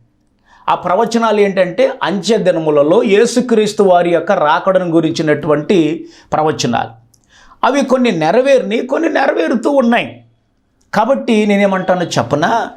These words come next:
దేవుని యొక్క వాక్యమును అక్కడే మనం పట్టుకుని ఆగిపోవటానికి వీల్లేదు. దీన్ని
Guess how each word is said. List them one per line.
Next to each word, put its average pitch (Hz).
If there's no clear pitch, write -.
దేవుని 226
యొక్క 185
వాక్యమును 143
అక్కడే 208
మనం 175
పట్టుకుని 143
ఆగిపోవటానికి 131
వీల్లేదు. 117
దీన్ని 143